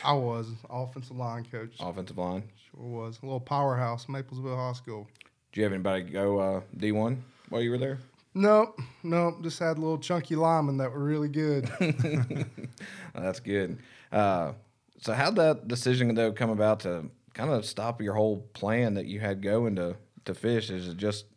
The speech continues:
Speaker 2: you always had that passion, you had an opportunity that came up?
Speaker 1: Yeah, you know, and, and it's such a fine line starting out. It's not like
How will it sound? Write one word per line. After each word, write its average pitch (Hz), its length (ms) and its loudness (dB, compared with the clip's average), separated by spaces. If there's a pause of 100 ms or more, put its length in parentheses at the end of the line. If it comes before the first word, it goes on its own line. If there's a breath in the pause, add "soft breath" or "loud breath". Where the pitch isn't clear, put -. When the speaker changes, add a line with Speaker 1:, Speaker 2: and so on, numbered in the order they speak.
(240)
Speaker 2:
you 104 220 -4
always 104 180 4
had 107 120 2
that 98 120 -2
passion, 110 360 0
you 98 80 -2
had 101 120 -2
an 101 60 -2
opportunity 104 440 -2
that 98 100 -4
came 107 220 -2
up? 117 300 0
Speaker 1:
Yeah, 208 280 0
you 165 180 0
know, 196 300 2
and, 170 200 -4 (180)
and 156 260 -6
it's 151 120 -8
such 208 260 -6
a 135 80 -4
fine 151 300 -2
line 147 260 -2
starting 127 400 -2
out. 135 200 0
It's 123 140 -6
not 147 140 -2
like 139 220 -2